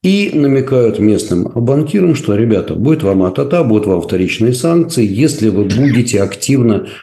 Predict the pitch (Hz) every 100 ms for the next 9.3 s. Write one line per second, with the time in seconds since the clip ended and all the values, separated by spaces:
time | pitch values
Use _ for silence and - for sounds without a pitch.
0 | - 101 104 117 127 123 - - - 107
1 | 107 - 113 107 107 131 143 156 156 139
2 | - 135 139 139 147 123 101 95 104 101
3 | 110 107 104 - 101 101 92 92 101 -
4 | 127 113 92 - 95 101 95 95 90 90
5 | 98 95 - - 190 202 190 180 165 139
6 | 139 143 190 196 170 135 123 - - _
7 | 127 160 - - 104 110 147 131 - 123
8 | 98 92 98 139 - 113 110 104 90 80
9 | - - -